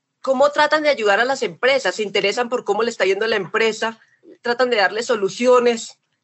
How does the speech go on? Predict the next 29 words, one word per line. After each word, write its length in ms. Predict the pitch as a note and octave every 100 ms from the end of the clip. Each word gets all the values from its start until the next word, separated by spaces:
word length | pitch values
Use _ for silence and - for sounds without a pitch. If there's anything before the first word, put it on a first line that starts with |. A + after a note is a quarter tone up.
| -
Es 240 | B3 C4
una 180 | D4+ E4
relación 400 | D#4+ B3 G3+ A3
muy 140 | B3+
distinta, 640 | D4 C#4+ - D4 C4+ C4 C4
no 100 | B3
es 140 | A#3+
tan, 160 | C#4 B3
no 120 | A#3+
es 100 | A#3+
impersonal 840 | C4 - C4 A#3 G#3 G3 A3+ A#3 -
como 180 | B3
la 180 | G#3+ F#3
tenemos 360 | F#3 F3+ G3+ A3
acá. 380 | A3 G#3 G3+ _ _ -
En 160 | B3
épocas 240 | A#3 A#3+ C#4
de 80 | C4+
problemas, 640 | A#3+ A3+ A3 A3 A#3+ -
tra-, 200 | C4+ B3 -
la, 160 | G#3+ G3+ -
la 240 | G3+ A3
idea 400 | A3 G3 A#3 B3
es 140 | B3+ -
que 100 | C#4
se 100 | B3
salve 300 | G#3 A3 B3+
la 80 |
empresa. 480 | A3 F#3 B3 - _